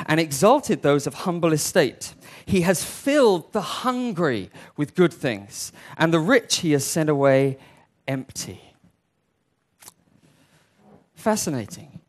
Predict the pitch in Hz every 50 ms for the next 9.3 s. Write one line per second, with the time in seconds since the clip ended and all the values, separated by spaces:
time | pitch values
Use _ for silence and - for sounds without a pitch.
0 | _ _ _ _ _ 160 156 - - - - 190 175 185 208 208 185 - - -
1 | 190 - - - - 156 131 110 98 95 98 95 101 104 107 - _ _ _ _
2 | _ _ _ _ _ _ _ _ _ - 135 120 120 113 - - - 131 127 123
3 | 120 120 117 113 113 - - - 113 107 - 120 113 110 101 95 104 104 104 -
4 | - _ - - - - _ _ _ _ _ _ _ _ _ _ _ _ _ _
5 | _ _ - 151 160 170 160 - - 165 226 285 320 285 277 247 196 - 190 165
6 | - - 185 - - - - 110 98 - - _ _ _ _ _ _ _ _ _
7 | _ - - - - _ _ _ _ _ _ _ _ _ - 262 285 285 - -
8 | 285 240 233 233 233 226 208 214 196 190 196 196 185 175 143 - 160 165 - -
9 | - - - - -